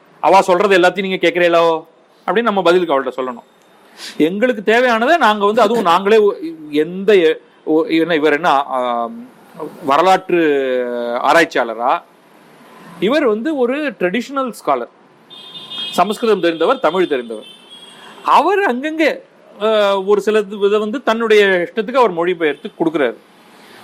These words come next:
ஒரு அதோடைய கான்டெக்ஸ்ட் என்ன, அவரோட இன்னொருத்தர் வந்து உரையாடினாரா,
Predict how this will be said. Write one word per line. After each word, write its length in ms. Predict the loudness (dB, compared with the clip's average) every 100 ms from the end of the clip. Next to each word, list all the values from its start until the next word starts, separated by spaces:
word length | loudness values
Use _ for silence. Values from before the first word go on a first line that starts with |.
| 0
ஒரு 180 | 0
அதோடைய 280 | 2 2 0
கான்டெக்ஸ்ட் 500 | 2 0 2 -2 -2
என்ன, 420 | -4 -2 -2 -2 -2
அவரோட 540 | 2 4 6 6 4 2
இன்னொருத்தர் 460 | 0 -2 0 0
வந்து 340 | 0 -2 -2 2
உரையாடினாரா, 760 | 4 4 2 -2 -2 0 0